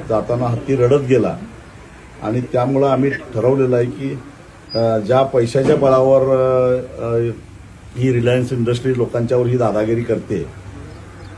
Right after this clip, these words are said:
त्यांचा, त्यांचा सेवा आपण घ्यायच्या नाहीत, असा एक सामूहिक निर्णय या परिसरामध्ये झालेला आहे.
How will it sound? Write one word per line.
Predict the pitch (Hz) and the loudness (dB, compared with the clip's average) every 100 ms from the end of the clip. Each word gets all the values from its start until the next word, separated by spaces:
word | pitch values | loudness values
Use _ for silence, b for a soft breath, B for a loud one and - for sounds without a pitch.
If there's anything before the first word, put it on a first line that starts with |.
| - - | -16 -8
त्यांचा, | 110 107 131 123 117 - - - - - - | -4 2 2 2 -4 -12 -16 -14 -16 -14 -4
त्यांचा | 117 110 143 139 139 135 131 | -2 0 2 4 4 4 2
सेवा | 120 117 135 | 0 2 2
आपण | 127 127 131 | 2 0 -2
घ्यायच्या | 107 123 131 | 0 -2 0
नाहीत, | 127 127 | -2 -2
असा | 117 131 | -2 0
एक | 131 | -2
सामूहिक | - 107 113 135 127 | -2 -4 0 -2 -2
निर्णय | 120 110 123 131 | -2 0 0 2
या | 127 | 0
परिसरामध्ये | 123 117 113 113 113 117 | 0 -2 -2 -2 -2 -2
झालेला | 117 98 104 110 | -2 0 -2 -2
आहे. | 104 101 | -2 -4